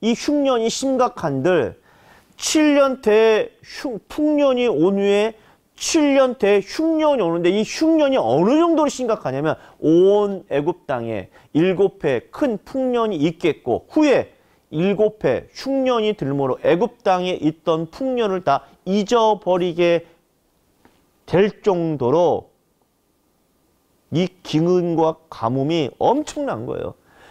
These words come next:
이 땅이 그 기근으로 망하리라. 애굽 땅이 망하는 거예요. 칠 년 대 흉년을 통해서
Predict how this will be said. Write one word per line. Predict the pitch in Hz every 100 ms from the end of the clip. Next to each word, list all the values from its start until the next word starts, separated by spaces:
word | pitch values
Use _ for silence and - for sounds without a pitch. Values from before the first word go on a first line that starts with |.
| - _
이 | 156 254 262
땅이 | 254 233 220
그 | - 214 202
기근으로 | - 147 151 175 160 156 156 -
망하리라. | 117 135 180 202 202 196 180 165 156 -
애굽 | 170 196 254 -
땅이 | 247 254
망하는 | 196 139 208 311 320
거예요. | 254 107 127 135 - _ _ _ _ _ _ _ _ _ _
칠 | - - 285 269 254
년 | 247 226 226
대 | - 180 208 208 185 147 - _ _ _ _ _ _ _ _ _ _ _ _ _ _ _ _ _ _ _ _ _ _ _ _ -
흉년을 | - 294 294 285 254 240
통해서 | 185 160 147 190